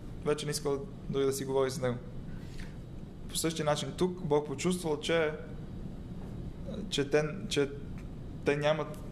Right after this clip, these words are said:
същото отношение към него. Само няколко дни по-късно. И какво направил? Той изпратил фараона да ги преследва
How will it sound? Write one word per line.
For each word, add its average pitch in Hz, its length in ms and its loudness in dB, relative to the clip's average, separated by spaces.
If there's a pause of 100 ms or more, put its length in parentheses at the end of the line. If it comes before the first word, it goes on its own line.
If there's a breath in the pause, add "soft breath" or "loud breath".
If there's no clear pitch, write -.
същото - 360 0
отношение 131 460 0
към 131 160 0
него. 131 260 2
Само 180 280 4
няколко 175 260 4
дни 156 120 2
по-късно. 147 400 0 (1120 loud breath)
И - 40 -6
какво 135 260 2
направил? 147 540 4 (480 loud breath)
Той 135 120 6
изпратил 156 480 4
фараона 147 640 2
да 135 60 2
ги 127 160 -2
преследва 123 500 2